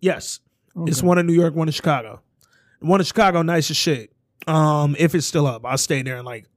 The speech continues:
Speaker 1: oh nine, nigga, but that shit nice as hell. Uh, so he told Ramona, like, "Yo, meet me back at the room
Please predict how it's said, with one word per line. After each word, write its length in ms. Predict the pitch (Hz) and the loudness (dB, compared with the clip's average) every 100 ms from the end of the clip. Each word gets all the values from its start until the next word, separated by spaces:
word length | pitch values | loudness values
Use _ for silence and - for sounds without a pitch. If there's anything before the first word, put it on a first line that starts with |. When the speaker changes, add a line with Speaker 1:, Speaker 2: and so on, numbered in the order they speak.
| _ 135 | _ -4
Speaker 1:
oh 240 | 135 127 | -4 -4
nine, 580 | 123 127 120 110 110 110 | -8 -8 -8 -10 -18 -20
nigga, 380 | 113 113 113 117 | -20 -20 -20 -18
but 300 | 120 117 - | -16 -14 -6
that 160 | 131 - | -4 -2
shit 160 | 143 | -4
nice 240 | 123 120 - | -6 -8 -6
as 80 | 131 | -6
hell. 300 | 127 127 - - - - - | -6 -8 -14 -20 -20 -20 0
Uh, 500 | 180 208 180 175 160 - _ _ _ _ _ - - | 6 8 8 6 2 -6 _ _ _ _ _ -20 -6
so 200 | - 190 | 0 0
he 80 | |
told 360 | 185 240 240 208 | 2 4 6 4
Ramona, 380 | 190 196 196 185 | 2 2 2 2
like, 200 | 180 170 | 4 4
"Yo, 400 | 190 180 131 101 _ _ _ _ _ _ _ _ _ - - | 4 2 0 -8 _ _ _ _ _ _ _ _ _ -20 -14
meet 180 | - 180 | -4 -2
me 80 | 196 | 0
back 200 | 202 202 | 0 0
at 60 | 196 | 0
the 60 | |
room 480 | 190 196 190 185 | 2 2 4 2